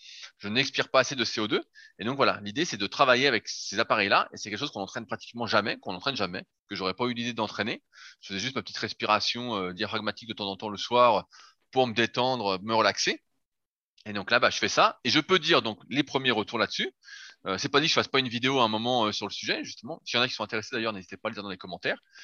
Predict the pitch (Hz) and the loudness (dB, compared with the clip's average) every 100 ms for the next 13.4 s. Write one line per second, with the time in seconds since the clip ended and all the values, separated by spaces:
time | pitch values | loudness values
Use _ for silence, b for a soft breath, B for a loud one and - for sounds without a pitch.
0 | B B - - 82 78 69 - 98 90 | B B -20 -10 -6 -6 -6 -8 -8 -6
1 | 104 - 95 - 98 107 82 - 65 - | -8 -8 -8 -2 0 0 -4 -14 -14 -12
2 | 98 95 87 92 101 127 - 123 - 104 | -12 -10 -10 -6 -2 -2 -2 -2 -2 -4
3 | - 110 101 - - - 294 _ - 117 | -6 -8 -6 -6 -6 -8 -10 _ -2 -2
4 | 120 117 123 110 101 104 95 117 220 262 | 2 2 4 4 2 0 -6 -2 0 0
5 | - - B B B B B 107 110 107 | -2 -14 B B B B B 4 6 8
6 | 104 101 98 98 95 92 90 - _ _ | 8 8 6 6 4 2 0 -8 _ _
7 | _ _ - 143 156 143 135 - 151 131 | _ _ 2 4 4 2 -2 -12 -10 -6
8 | 131 123 113 107 185 240 b b b _ | 2 4 4 4 0 -2 b b b _
9 | - 110 107 104 101 95 95 95 135 135 | -4 2 6 6 6 6 4 6 8 6
10 | - 131 170 240 135 131 202 202 147 143 | 4 0 2 4 2 4 4 4 2 2
11 | - 208 - - 123 185 160 139 - - | 6 4 4 -4 2 4 4 2 0 -4
12 | 135 - 143 208 151 135 147 - 170 170 | 2 4 6 4 6 6 4 2 2 4
13 | 139 135 190 269 | 2 0 -2 -2